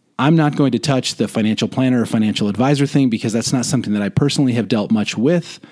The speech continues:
I think we all need to educate ourselves about the different options we have for long-term savings and retirement. So educate yourself and make your own best decision there. That's not something I really touch.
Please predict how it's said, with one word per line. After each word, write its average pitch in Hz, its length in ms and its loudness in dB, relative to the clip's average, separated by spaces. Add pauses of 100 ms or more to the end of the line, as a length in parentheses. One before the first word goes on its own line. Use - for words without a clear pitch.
(420)
I 127 80 -6
think 123 160 2
we 113 100 2
all 120 200 2
need 135 120 2
to 107 80 -2
educate 117 400 -2
ourselves 110 420 0
about 104 400 -2
the 113 80 0
different 113 400 -2
options 117 460 -2
we 101 160 0
have 107 560 -2
for 120 400 0
long-term 104 480 0
savings 98 480 -2
and 95 80 -2
retirement. 104 640 0 (800)
So 92 400 -4 (100)
educate 135 320 0
yourself 110 500 0
and 107 80 0
make 101 160 -2
your 104 120 0
own 98 80 0
best 92 180 -4
decision 92 340 -4
there. 92 160 0
That's 90 160 -4
not 85 160 -4
something 90 260 -4
I 87 40 -2
really 80 260 -4
touch. - 380 -8